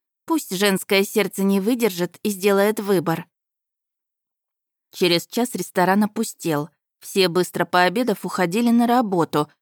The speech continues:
но обещали быть к ужину. Я ликовала, словно ребенок. Неужели мы становимся популярными? Да и прибыль начинала радовать. Медянка, проходя мимо букетов,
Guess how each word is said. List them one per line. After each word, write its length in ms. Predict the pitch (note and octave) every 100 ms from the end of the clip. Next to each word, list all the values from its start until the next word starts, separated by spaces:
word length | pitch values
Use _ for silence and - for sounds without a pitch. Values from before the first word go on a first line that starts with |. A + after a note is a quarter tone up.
| _
но 180 | C#4 D#4
обещали 540 | B3 F3+ - A#3 A3+
быть 260 | F#3 F3+ -
к 100 | -
ужину. 460 | E3+ D3 D3 D3+ D3+ _ _ _ _ _ _ _ _ _
Я 260 | E3+ D#3+ G3
ликовала, 560 | G#3+ A3 F#3+ A3 A3+
словно 420 | G#3 G3+ A3 A3+
ребенок. 680 | A3 B3 G3+ F#3+ D#3 D3 - _ _ _ -
Неужели 480 | G#3 G#3+ G#3 C#4
мы 140 | A#3 B3
становимся 640 | - G#3+ B3 B3+ B3 D4
популярными? 840 | A#3+ C#4+ C#4+ C4 F3 E3 E3 D#3+ - _ _ _ _
Да 160 | - G#3
и 120 | G#3+
прибыль 420 | G3+ G#3 A3 B3+
начинала 540 | B3+ B3 B3 A#3 A#3 A3+
радовать. 580 | A3 A3 G#3 G#3 - - _ _ _ _ _ _ _ _ _
Медянка, 500 | F3+ F3+ E3+ G#3 G3+
проходя 460 | F3 F3 G3 F3 F#3
мимо 300 | F3+ F3+ F3
букетов, 600 | E3 D#3+ G3+ G#3+ F#3+ -